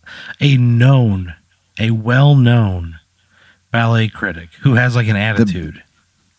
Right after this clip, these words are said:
Speaker 2: the bad boy of ballet critic,
Speaker 1: Why am
Speaker 2: uh,
Speaker 1: I the bad
Speaker 2: criticism.
Speaker 1: boy?
Speaker 2: 'Cause you show up with, like, uh, leather jackets on and stuff like that,
Speaker 1: Oh, just
Speaker 2: and, like
Speaker 1: disrespecting the space?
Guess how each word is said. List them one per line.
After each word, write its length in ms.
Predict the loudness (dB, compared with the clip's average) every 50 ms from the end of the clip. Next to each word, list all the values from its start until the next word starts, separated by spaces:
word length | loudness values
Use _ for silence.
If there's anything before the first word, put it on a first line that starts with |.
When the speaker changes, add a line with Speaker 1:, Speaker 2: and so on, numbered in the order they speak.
| -4
Speaker 2:
the 80 | -2 -2
bad 400 | 0 2 2 2 2 2 2 2
boy 280 | 2 4 4 4 4 4
of 100 | 2 2
ballet 380 | 0 0 2 2 2 2 2 0
critic, 320 | -2 -4 -4 -4 -4 -4
Speaker 1:
Why 160 | -2 0 2
am 100 | 2 4
Speaker 2:
uh, 40 | 4
Speaker 1:
I 60 | 2
the 60 | 2
bad 120 | 0 0 0 0 0 0
Speaker 2:
criticism. 120 | -2 -2
Speaker 1:
boy? 320 | -2 -2 -2 -2 -4 -8 -12 _ _ -20 _ _ _ _ _ -20 _ _ -20 -20 _ _ _ -2
Speaker 2:
'Cause 180 | 2 4 4 6
you 100 | 4 2
show 260 | 4 2 2 2 4
up 180 | 4 2 2 2
with, 180 | 0 0 2 4
like, 260 | 2 4 2 2 2
uh, 200 | 2 4 4 4
leather 220 | 4 4 4 2
jackets 520 | 2 2 0 0 0 0 0 -2 -4 -2 0
on 340 | 0 2 2 2 4 2 2
and 100 | 0 0
stuff 220 | -2 -4 -2 -2
like 160 | -2 -4 -2
that, 300 | 0 0 0 2 2 2
Speaker 1:
Oh, 160 | 2 2 2
just 140 | 0 0 0
Speaker 2:
and, 80 | 0 -2
like 80 | -2 -2
Speaker 1:
disrespecting 580 | -2 -6 -6 -4 -4 -4 -4 -4 -6 -6 -6
the 80 | -6 -8
space? 580 | -10 -8 -8 -6 -6 -6 -6 -8 -10 -14 -16